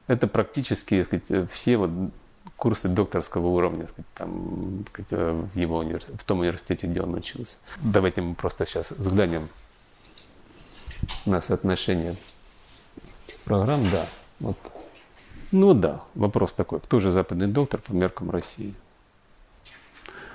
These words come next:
Ну вот видите, соотношение одн-, программы, вот, которая называется бакалавр в М Г У,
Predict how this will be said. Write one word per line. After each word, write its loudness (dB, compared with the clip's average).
Ну 6
вот 6
видите, 6
соотношение 2
одн-, 2
программы, 2
вот, -8
которая 2
называется 2
бакалавр 0
в -2
М 6
Г 4
У, 4